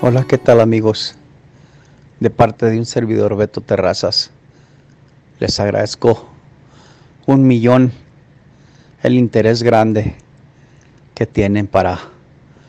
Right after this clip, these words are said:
para un servidor de ustedes, amigo. Gracias a la agrupación de Montes de Durango, donde, donde nació su amigo. Este, eh, vamos a echarle muchas ganas.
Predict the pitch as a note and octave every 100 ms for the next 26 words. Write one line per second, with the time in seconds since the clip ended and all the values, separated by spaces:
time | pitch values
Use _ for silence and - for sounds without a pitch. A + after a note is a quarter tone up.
0 | _ _ - _ - G#2 G#2 A2+ - A#2
1 | A2 A2 A2 A2 - A2+ A2 - G#2 A2
2 | A2 - _ _ _ _ _ _ _ -
3 | - A2 A2 A#2+ A2 - G#2 G#2+ G#2 G#2
4 | - F#2+ A#2+ A#2 A2 - _ _ _ _
5 | _ _ _ _ - A#2 A#2+ A#2+ A2+ A2
6 | A2 A2 A2+ G#2+ G#2 G#2 G2+ E2+ _ _
7 | _ _ _ _ _ _ _ - A#2 A2
8 | A2+ A2 G#2+ - A#2+ A#2+ B2 A#2 B2 A#2+
9 | A#2 - _ _ _ _ _ _ _ _
10 | _ _ A#2+ - - A2 G2+ E2+ - -
11 | _ _ - - _ _ _ _ _ -
12 | - A2+ G2+ A#2 B2+ - B2 B2+ B2 C3
13 | A#2+ B2+ A#2 A2 A2 A2+ - -